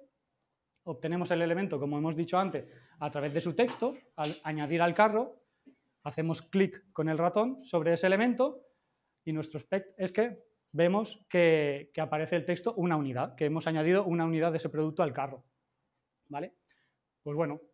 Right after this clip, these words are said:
ahora vamos a programar. Pues el código que nos permite hacer que ese test pase es este. En vez de, estamos utilizando un div con un onClick. Esto es, eh, sintaxis de React, pero bueno,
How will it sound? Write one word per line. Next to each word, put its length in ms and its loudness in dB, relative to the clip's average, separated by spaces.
ahora 160 0
vamos 220 2
a 80 2
programar. 460 2
Pues 140 -8
el 140 -2
código 440 4
que 100 -2
nos 140 -4
permite 640 -2
hacer 600 2
que 160 0
ese 580 4
test 240 0
pase 400 4
es 160 -12
este. 320 -12
En 140 -8
vez 200 -6
de, 360 0
estamos 280 -4
utilizando 440 0
un 140 0
div 440 -4
con 160 -2
un 80 -2
onClick. 440 -8
Esto 180 -8
es, 120 -6
eh, 240 0
sintaxis 480 -4
de 100 2
React, 300 2
pero 160 0
bueno, 240 -4